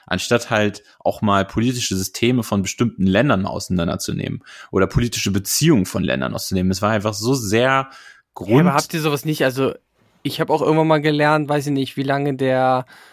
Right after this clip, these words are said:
Speaker 2: französische Präsident, äh, an der Macht ist und wann da gewechselt wird und so. Das wurde bei uns alles behandelt.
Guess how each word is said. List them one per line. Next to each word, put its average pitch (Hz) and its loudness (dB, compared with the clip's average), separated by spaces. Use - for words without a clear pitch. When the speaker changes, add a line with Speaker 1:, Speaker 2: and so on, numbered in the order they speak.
Speaker 2:
französische 156 0
Präsident, 127 0
äh, 123 -2
an 131 -2
der 131 -2
Macht 127 -2
ist 123 -6
und 131 -4
wann 127 -2
da 123 -2
gewechselt 127 -4
wird 123 -2
und 131 -4
so. 127 -8
Das 127 -6
wurde 139 0
bei 127 -6
uns 139 -2
alles 139 -6
behandelt. 135 -4